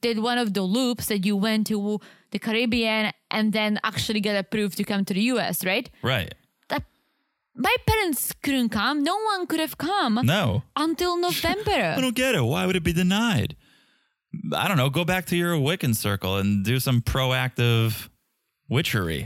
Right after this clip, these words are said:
Speaker 2: or
Speaker 1: And
Speaker 2: whatever.
Speaker 1: also, forget covid nineteen, right? She loves the Asian culture. She knows that it's Stony. They're the parents. She's a single girl. She doesn't have a family. She doesn't have any,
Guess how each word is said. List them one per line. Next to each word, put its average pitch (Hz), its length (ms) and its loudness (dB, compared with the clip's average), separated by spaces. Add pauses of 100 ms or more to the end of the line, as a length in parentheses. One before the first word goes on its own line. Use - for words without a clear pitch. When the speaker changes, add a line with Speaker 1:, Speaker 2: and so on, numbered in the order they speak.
(120)
Speaker 2:
or 107 80 -2
Speaker 1:
And 110 60 2
Speaker 2:
whatever. - 280 0
Speaker 1:
also, 415 160 0 (200)
forget 415 400 -2
covid 311 240 -2
nineteen, 240 580 0
right? 185 260 -2 (960)
She - 320 -4
loves 302 920 -2 (340)
the 233 280 0
Asian 226 320 2
culture. 185 500 -6 (280)
She 330 380 -2
knows 269 480 0
that 247 120 0
it's 247 160 0
Stony. 190 540 -2
They're 269 260 0
the 262 140 0
parents. 208 600 -2 (380)
She's 285 340 -2
a 254 80 0
single 285 460 -2
girl. 262 320 0
She 247 200 -2
doesn't 220 280 0
have 240 180 2
a 240 200 0
family. 214 560 0
She 220 280 0
doesn't 220 380 0
have 240 240 0
any, 220 320 0